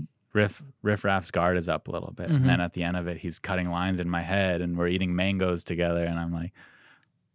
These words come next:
Speaker 1: it was pretty <laughs> wild.
Speaker 2: That's, that's, like, the full experience you could, like,
Speaker 1: Yeah.
Speaker 2: that's the best you could hope for, it sounds like. But I
Speaker 1: Yeah.
Speaker 2: love that episode 'cause, yeah, like you said, you shot it. We, you,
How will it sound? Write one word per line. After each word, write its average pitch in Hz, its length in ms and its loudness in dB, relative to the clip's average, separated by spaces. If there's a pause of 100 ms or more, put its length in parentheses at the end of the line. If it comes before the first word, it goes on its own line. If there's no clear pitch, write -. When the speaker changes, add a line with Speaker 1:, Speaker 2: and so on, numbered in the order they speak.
(120)
Speaker 1:
it 92 120 -4
was 90 100 -6
pretty 85 220 -4
<laughs> 85 80 -4
wild. 135 340 8
Speaker 2:
That's, 180 340 12
that's, 175 260 8
like, 180 160 6
the 147 100 6
full 156 220 8
experience 139 640 6
you 127 80 6
could, 123 160 6
like, 131 260 8
Speaker 1:
Yeah. 107 200 6 (200)
Speaker 2:
that's 160 160 8
the 175 100 8
best 147 280 8
you 143 100 6
could 135 140 8
hope 123 220 6
for, 120 260 4
it - 100 -4
sounds 120 300 4
like. 120 200 4 (260)
But 156 100 8
I 170 100 10
Speaker 1:
Yeah. 185 60 10
Speaker 2:
love 170 260 8
that 160 220 8
episode 143 380 6
'cause, 123 140 4
yeah, 139 260 6
like 127 220 4
you 131 80 4
said, 127 220 6
you 143 220 8
shot 139 260 6
it. 143 140 8
We, 143 80 4
you, 143 220 6